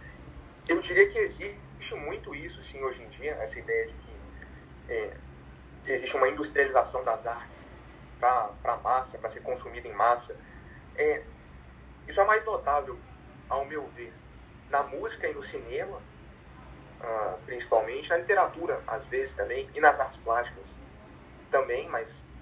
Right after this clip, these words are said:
menos, bom, de maneira igual, mas não com tanta visibilidade. É, e, e eu acho que isso é uma, não, é uma coisa que acontece.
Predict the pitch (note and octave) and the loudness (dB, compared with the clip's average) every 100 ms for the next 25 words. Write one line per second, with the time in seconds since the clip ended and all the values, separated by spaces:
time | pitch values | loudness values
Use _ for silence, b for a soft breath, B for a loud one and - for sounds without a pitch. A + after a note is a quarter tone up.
0 | A#2+ A2+ A#2 B2 C3+ - - - A#2 - | -16 -12 -10 -10 -12 -16 -8 2 2 0
1 | - - - - - - - - - - | -14 -20 -20 -18 -18 -18 -18 -18 -4 6
2 | C#3+ D#3+ - B2+ A#2+ - G#2+ - - D3+ | 8 8 4 6 6 4 -10 -10 -4 -2
3 | E3 D3 C#3 C3 B2 - A#2+ G2+ G#2 - | -2 -4 -6 -8 -14 -14 -8 -4 -4 -4
4 | - - - - - - - - - - | -16 -20 -20 -20 -20 -20 -20 -20 -16 -12
5 | C3+ - C3+ - A2+ - - - - - | -10 -6 -4 -4 -8 -12 -18 -18 -18 -18
6 | - - - - - - - - - D#3 | -20 -20 -20 -18 -16 -16 -16 -16 -16 -12
7 | E3 E3+ E3+ D#3 - - G#3 B3 - - | -10 -10 -10 -12 -12 2 6 6 4 -2
8 | A#3 B3+ A#3+ - - E3+ A3 - - - | 0 2 0 -4 -12 -6 -6 -8 -14 -16
9 | - - D#3+ F#3+ F#3+ - G3+ G3+ F#3 - | -14 -4 -2 0 -2 -2 -4 -4 -8 -4
10 | B2+ E3 | -2 -2